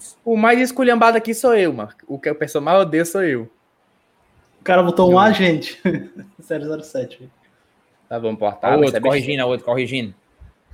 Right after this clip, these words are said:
Speaker 3: Acabou de falar do eu. Isso aqui é de qualquer jeito assim. A gente fala dos outros, mas faz pior.
Speaker 1: <laughs> É.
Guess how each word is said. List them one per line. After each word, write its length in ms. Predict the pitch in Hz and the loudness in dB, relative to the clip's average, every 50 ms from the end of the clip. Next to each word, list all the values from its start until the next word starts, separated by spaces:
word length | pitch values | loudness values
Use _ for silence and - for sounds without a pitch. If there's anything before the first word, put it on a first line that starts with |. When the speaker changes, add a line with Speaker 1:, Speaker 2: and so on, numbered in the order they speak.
| - - - - - - - - - _ _ _ _ _ _ _ _ _ _ _ | -20 -20 -20 -20 -20 -20 -20 -20 -20 _ _ _ _ _ _ _ _ _ _ _
Speaker 3:
Acabou 200 | - 104 101 113 | -14 -10 -8 -10
de 80 | 123 - | -8 -6
falar 200 | - 127 127 131 | -6 -4 -4 -4
do 180 | 127 131 117 107 | -4 -4 -6 -6
eu. 100 | 113 117 | -6 -8
Isso 120 | - 131 | -10 -12
aqui 160 | 120 - 139 | -12 -10 -10
é 20 | 143 | -10
de 100 | 143 147 | -8 -8
qualquer 180 | 147 131 143 151 | -6 -4 -6 -6
jeito 160 | 147 - 156 | -4 -6 -8
assim. 180 | 156 - 120 | -8 -6 -8
A 20 | 113 | -12
gente 100 | 110 - | -10 -8
fala 160 | - 113 113 | -4 -4 -4
dos 180 | 110 117 113 104 | -4 -4 -4 -4
outros, 160 | 113 107 - | -6 -8 -8
mas 140 | 120 123 120 | -10 -12 -8
faz 180 | - 123 117 - | -8 -10 -8 -4
pior. 240 | 123 117 98 - | -4 -4 -4 -6
Speaker 1:
<laughs> 500 | - 123 120 - - - - - _ _ - | -8 -12 -16 -16 -18 -20 -20 -20 _ _ -6
É. 240 | 202 226 180 151 | -2 -2 0 -2